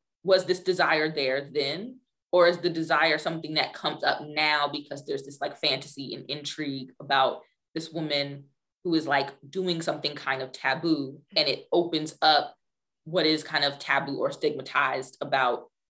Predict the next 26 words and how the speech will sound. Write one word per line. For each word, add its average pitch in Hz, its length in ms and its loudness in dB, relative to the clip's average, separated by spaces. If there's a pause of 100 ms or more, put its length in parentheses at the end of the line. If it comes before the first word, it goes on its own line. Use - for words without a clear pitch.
(120)
Irene's 143 440 0
own 143 340 -4
desires? 135 720 -4 (480)
Um, 151 540 0 (300)
and 180 100 0
so 180 80 4
I 170 280 4
go 190 180 4
kind 240 200 -4
of 208 40 -6
back - 160 2
and 160 140 -10
forth 156 300 -4
because - 280 -6
there 170 120 4
were 175 60 4
some 190 160 2
people 202 220 2
who 190 60 -2
were 175 100 0
saying 160 200 -2
that 147 100 -6
they - 180 -6
felt 147 220 0
like 139 340 2
Irene 143 540 -2